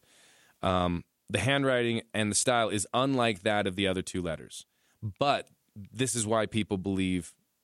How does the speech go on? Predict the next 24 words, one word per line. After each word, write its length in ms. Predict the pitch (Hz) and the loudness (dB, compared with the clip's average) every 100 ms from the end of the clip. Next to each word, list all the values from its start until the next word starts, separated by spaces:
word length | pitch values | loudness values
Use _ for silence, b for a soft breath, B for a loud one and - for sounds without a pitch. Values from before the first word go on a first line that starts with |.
| - | -2
and, 240 | 139 135 - | 0 0 0
and 100 | 127 | 0
again, 520 | 113 135 123 110 95 - _ _ _ _ _ _ _ _ _ - | 2 2 4 2 0 -6 _ _ _ _ _ _ _ _ _ -10
i-, 100 | 92 101 | -10 -2
there's 220 | 113 101 | 0 2
no 140 | 104 | 0
proof, 340 | - 123 95 - | 0 0 0 -2
but 140 | 95 | 0
the 60 | 104 | 2
letter 200 | 127 117 | 0 0
came 260 | 135 120 | 0 2
with 80 | 107 | 2
a 20 | 98 | 2
small 340 | 113 113 110 | 2 2 2
box 520 | 98 101 95 - - b b b b | 2 2 0 0 -4 b b b b
in 200 | 110 107 104 | 0 2 2
which 260 | 98 - | 2 0
Lusk 300 | 104 110 - | 2 2 0
discovered, 600 | - 104 113 104 95 95 - | 0 0 2 2 2 0 0
uh, 240 | 95 87 | 0 0
half 240 | 92 120 101 | 0 -4 -4
of 80 | 92 | -6
a 60 | |
kidney 480 | - 143 98 78 | -2 -2 -2 -8